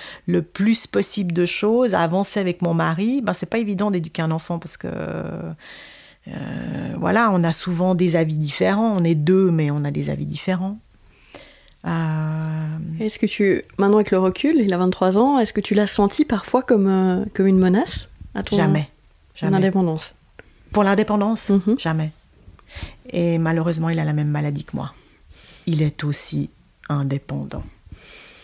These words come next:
Speaker 1: <laughs> Alors ça, voilà, les chiens sont pas des chats. Euh, ouais,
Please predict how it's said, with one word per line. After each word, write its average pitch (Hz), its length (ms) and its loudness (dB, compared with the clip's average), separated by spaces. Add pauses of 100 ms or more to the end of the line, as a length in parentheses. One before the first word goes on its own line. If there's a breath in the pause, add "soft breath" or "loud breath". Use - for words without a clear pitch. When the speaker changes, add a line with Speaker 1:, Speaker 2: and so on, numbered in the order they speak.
(140)
Speaker 1:
<laughs> - 520 -10
Alors 165 200 0
ça, - 360 -4 (1200 loud breath)
voilà, 165 240 0
les 254 120 0
chiens 160 240 -4
sont 156 80 -8
pas 156 120 -4
des 165 100 -4
chats. - 260 -4 (600 loud breath)
Euh, 175 720 2 (120)
ouais, 160 240 0